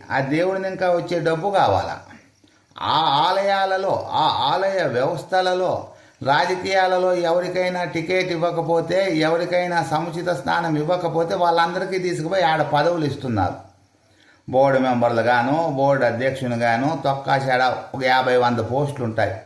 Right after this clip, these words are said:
ఇవన్నీ ఇస్తున్నారు. అంటే వీటన్నిటికీ కావాలా మీకు? నేను అనుకునేవాడిని,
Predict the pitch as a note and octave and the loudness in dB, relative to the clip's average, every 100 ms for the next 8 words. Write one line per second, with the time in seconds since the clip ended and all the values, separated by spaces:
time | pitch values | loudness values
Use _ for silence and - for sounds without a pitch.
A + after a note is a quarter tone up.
0 | C#3 C#3+ D3 E3 D#3 G#2+ C3 G#2+ E2+ - | -2 0 0 0 -2 -4 -4 -2 -2 -4
1 | - - _ _ _ _ _ _ - G3 | -10 -20 _ _ _ _ _ _ -6 -4
2 | G#3+ A3+ F3+ G#3+ G#3 G#3+ A3 A3 A3+ A3 | -2 -2 -2 -4 -4 -2 -4 -4 -4 2
3 | C#3 B2 A#2 G#2+ G#2 G#2 A#2 F#3 F2 - | 4 4 4 2 -2 -4 -4 -6 -8 -14
4 | - - _ _ _ _ _ _ _ _ | -20 -20 _ _ _ _ _ _ _ _
5 | _ - D3+ G3 F3+ D#3+ F3+ A3 G#3 E3 | _ -8 -4 0 0 0 0 0 2 2
6 | C3 G#2 F2+ - | 2 0 -2 -4